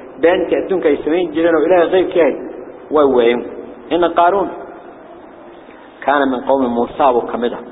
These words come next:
ولما ابن عباس وحوي رضي الله عنه وأرضاه إن أذير كوا أذير كوا نار والما أذير به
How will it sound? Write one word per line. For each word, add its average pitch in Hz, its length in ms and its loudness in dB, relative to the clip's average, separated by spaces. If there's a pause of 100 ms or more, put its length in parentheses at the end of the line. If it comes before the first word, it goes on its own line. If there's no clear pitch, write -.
(320)
ولما 143 240 2
ابن 123 200 -4
عباس 156 280 0 (520)
وحوي 143 320 2
رضي 131 160 0
الله 143 200 2
عنه 143 240 0
وأرضاه 135 420 4 (360)
إن 151 60 2
أذير 165 440 4
كوا 131 180 0 (1120)
أذير 190 300 2
كوا 139 180 4
نار - 240 -6 (1700)
والما 135 240 2
أذير 156 220 4
به 113 240 0